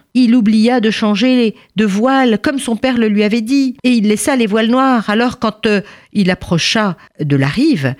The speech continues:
le roi Égée, son père, apercevant les voiles noirs du bateau, crut que son fils était mort et désespéré, il se jeta à la mer du haut des remparts. Terrible catastrophe.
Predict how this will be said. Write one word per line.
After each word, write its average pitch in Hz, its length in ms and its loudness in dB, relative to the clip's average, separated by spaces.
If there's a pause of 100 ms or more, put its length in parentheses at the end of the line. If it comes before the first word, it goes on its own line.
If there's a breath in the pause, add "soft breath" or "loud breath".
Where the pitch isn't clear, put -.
(120 loud breath)
le 147 100 2
roi 226 480 0
Égée, 190 460 0
son - 280 -6
père, 294 520 -4 (140)
apercevant 180 580 -2
les 156 140 0
voiles 143 260 -2
noirs 190 320 0
du 160 140 -6
bateau, 156 420 -2 (260 loud breath)
crut - 200 -4
que 170 100 0
son - 160 -2
fils 339 400 -2
était 196 240 -4
mort 240 500 2 (280 loud breath)
et 160 160 -4 (180)
désespéré, 262 760 0 (120)
il 302 120 0
se 285 220 0
jeta 277 800 -2 (140)
à 240 100 -2
la 208 140 -2
mer 247 340 0
du 214 140 -2
haut 226 100 2
des 214 140 -2
remparts. 185 340 -4 (160)
Terrible 170 560 -2
catastrophe. - 920 -14